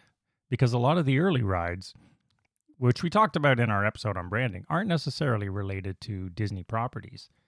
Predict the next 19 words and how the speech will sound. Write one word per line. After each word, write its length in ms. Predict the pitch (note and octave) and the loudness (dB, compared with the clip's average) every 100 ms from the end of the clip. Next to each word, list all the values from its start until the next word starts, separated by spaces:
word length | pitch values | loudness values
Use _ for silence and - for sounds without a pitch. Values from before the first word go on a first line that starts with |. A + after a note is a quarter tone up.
| _ - - | _ -4 2
But 140 | D3+ | 4
did 160 | E3+ D#3+ | 4 4
you 160 | A3+ | 6
know, 320 | A3+ F#3+ B2+ | 6 6 4
before 400 | G2+ A2 - D3 | 4 2 4 4
we 140 | D3+ C#3+ | 4 4
begin, 640 | C3+ A#2 C3 G#2+ D2+ D2+ _ _ _ _ _ _ - | 2 2 2 2 -4 -12 _ _ _ _ _ _ 0
that 200 | B2+ A#2 | 2 6
Disneyland 760 | F#3 G#3+ G#3 F#3 F3 A#2+ G#2 | 6 6 6 6 4 4 4
was 200 | A2 A2 | 4 4
not 280 | B2 C#3+ - | 4 2 0
the 80 | B2+ | -8
first 480 | - D3 D3 D3 - - | -4 0 0 0 -10 -10
park 480 | D#3 C3 F2+ - | -4 -2 -2 -6
Walt 460 | A#2 A2 A2 A2 - _ _ B2+ | -2 0 2 -2 -8 _ _ -2
ever 220 | A2+ G#2+ | 0 0
thought 320 | - G#2+ G2 | 0 0 0
of 160 | F2+ F#2 | -4 -4
doing? 480 | G#2 G2 E2 - | -4 -2 -6 -14